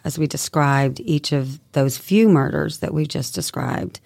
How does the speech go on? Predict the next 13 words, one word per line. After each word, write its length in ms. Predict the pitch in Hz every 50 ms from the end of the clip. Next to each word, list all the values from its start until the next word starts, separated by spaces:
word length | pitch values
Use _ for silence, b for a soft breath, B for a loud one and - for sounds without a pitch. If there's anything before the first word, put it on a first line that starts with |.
| b b b b b b b b b b b b b b _ _
But 180 | - 175 165 160
after 400 | 165 180 180 - - 190 170 165
abducting 520 | 156 151 - 175 170 175 175 - 170 160
his 160 | 151 156 143
victims, 800 | 143 151 170 160 160 - 151 143 139 139 135 139 135 - - - -
he 180 | - 165 147 156
would 160 | 147 147 -
often 380 | - 160 143 143 - - 151 139
torture 420 | - - 175 160 156 160 - 151
them 160 | 143 147 143
sexually 800 | 131 - - 151 139 135 - - - 185 180 185 190 196 202 - -
and 140 | 156 147 156
ultimately, 540 | 156 165 175 - - 180 170 160 156 -